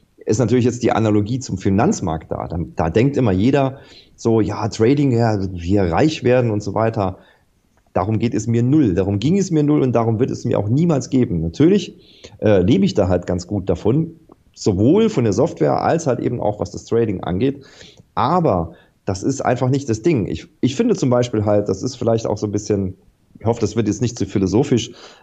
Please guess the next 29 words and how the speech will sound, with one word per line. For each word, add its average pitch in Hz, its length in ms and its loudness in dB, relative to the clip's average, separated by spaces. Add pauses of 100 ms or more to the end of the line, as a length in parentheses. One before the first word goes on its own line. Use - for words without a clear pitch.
(180)
aber 104 360 2
meine 117 260 0
Definition 117 540 -2
vom 104 200 -2
Glück 135 320 0
oder 98 180 2
von 95 140 -4
Erfolg - 460 0
ist - 160 -8
immer 131 220 -2
der, 113 400 0 (420)
so, 104 340 0
ähm, 95 320 0 (840)
wenn 92 200 -4
man 95 120 0
selbst 151 400 0
was 98 160 -2
macht 87 380 -4
und 90 160 -4
damit 95 300 0
Geld 123 200 2
verdient 107 360 -2
und - 120 -8
erfolgreich 110 540 0
ist, 60 180 -10
das 90 160 -4
gut 120 160 -2
und 147 140 -2
schön. - 460 0